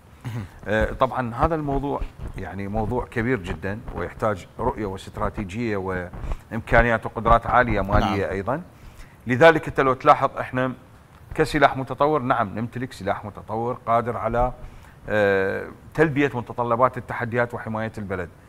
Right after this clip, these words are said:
Speaker 1: لكن هل نكتفي؟ لا، نأمل أن ونطمح أن يكون
Speaker 2: عظيم.
Speaker 1: بعد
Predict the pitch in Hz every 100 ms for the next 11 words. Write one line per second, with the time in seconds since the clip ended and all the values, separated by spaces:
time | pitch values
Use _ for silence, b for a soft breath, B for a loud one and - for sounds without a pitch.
0 | B B 110 117 117 113 120 147 147 165
1 | 156 156 123 - - 131 156 139 127 -
2 | 123 101 104 104 196 180 135 120 - -
3 | B B B 117 123 110 123 123 117 123
4 | 123